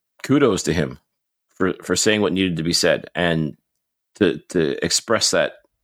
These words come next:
emotion and frustration and all that. Like, I don't know if that made him play better. I don't know if that made this Alouettes defense player, I don't know if it made the Quebec-born Alouette players play better as a result. I,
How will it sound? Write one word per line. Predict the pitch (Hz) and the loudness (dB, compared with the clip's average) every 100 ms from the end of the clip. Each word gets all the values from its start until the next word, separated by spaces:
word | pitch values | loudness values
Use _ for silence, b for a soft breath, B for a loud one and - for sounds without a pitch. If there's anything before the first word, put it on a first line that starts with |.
| _ _ - | _ _ -2
emotion | 95 101 104 - 104 104 | 0 2 0 2 2 2
and | 62 76 80 78 B B B B | 2 0 0 -4 B B B B
frustration | 101 104 - 101 101 107 | -2 0 2 2 2 2
and | 95 92 | 2 2
all | 95 | 2
that. | 95 90 - | 2 2 2
Like, | 87 - _ _ _ - | -2 -6 _ _ _ -6
I | 101 | 0
don't | 101 | 2
know | 101 | 2
if | |
that | 90 92 | 0 0
made | 95 | 2
him | - | 0
play | - 110 113 | -2 0 0
better. | 104 110 113 | 0 0 2
I | 98 90 | 2 2
don't | 87 | 0
know | 87 | 0
if | - | 0
that | 80 | 2
made | 85 82 | 2 0
this | - 82 - - - B B B B B - | -2 -4 -4 -8 -14 B B B B B -2
Alouettes | 104 107 104 - | 0 2 0 0
defense | 110 107 107 | 0 2 0
player, | - 107 | 0 0
I | 90 | 2
don't | 95 | 2
know | |
if | 90 | 2
it | |
made | 95 85 | 0 -2
the | |
Quebec-born | 87 104 104 - 101 101 98 95 - | 0 0 0 -2 -2 0 0 -4 -4
Alouette | 80 104 92 | 0 2 0
players | - 98 104 | 0 2 2
play | - - 110 | -2 -2 0
better | 98 104 104 | 2 2 2
as | 92 101 | 2 2
a | 90 | 2
result. | 95 95 95 - | 0 2 0 0
I, | 90 | -4